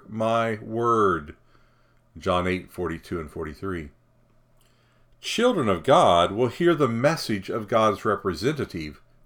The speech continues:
Jesus, and will also love God. Children of God originate with God,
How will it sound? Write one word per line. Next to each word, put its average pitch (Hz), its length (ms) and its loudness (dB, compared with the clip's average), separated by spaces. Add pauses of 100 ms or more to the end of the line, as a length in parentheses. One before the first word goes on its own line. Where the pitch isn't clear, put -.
(120)
Jesus, - 800 -8 (460)
and 117 200 0
will 113 140 6
also 123 640 2
love 104 500 2
God. 85 420 -2 (800)
Children 104 420 4
of 90 120 0
God 107 260 6
originate 123 540 4
with 95 180 -2
God, 76 380 -2